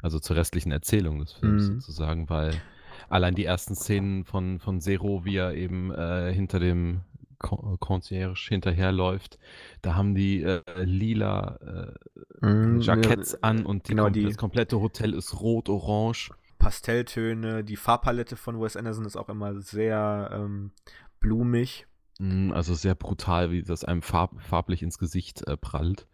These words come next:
Speaker 2: Ja.
Speaker 1: Und das wirkt so, als wäre das so noch der schöne Teil der Geschichte, ne? Die beiden werden zu Freunde oder zu Freunden. Es ist alles farbig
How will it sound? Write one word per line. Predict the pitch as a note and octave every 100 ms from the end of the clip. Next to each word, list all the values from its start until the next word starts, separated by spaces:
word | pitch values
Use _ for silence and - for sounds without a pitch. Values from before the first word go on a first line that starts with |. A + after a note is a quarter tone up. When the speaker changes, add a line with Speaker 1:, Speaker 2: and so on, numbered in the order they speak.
| - - G#2+
Speaker 2:
Ja. | G#2 -
Speaker 1:
Und | F#2+ F#2+ - -
das | F#2+ - - - -
wirkt | - B2 -
so, | G#2+
als | F2 F#2+
wäre | G#2
das | G2+
so | G#2+ F#2 F2+
noch | F#2+
der | - F#2
schöne | - - G#2 G2+ -
Teil | F2 E2
der | E2 D#2+
Geschichte, | D#2+ - E2+ - E2+
ne? | F#2
Die | F#2+
beiden | E2+ E2+ F2+ F2+
werden | F2+ F2+
zu | -
Freunde | F2 - F#2 G2 G2 G2 F#2+ F#2+ G2 - _ _ _
oder | A#2+ B1+
zu | -
Freunden. | - G2 F#2+ G2 F#2 F#2 -
Es | - F#2
ist | E2
alles | F2 F#2
farbig | - F2+ F#2+ F#2+ G2 -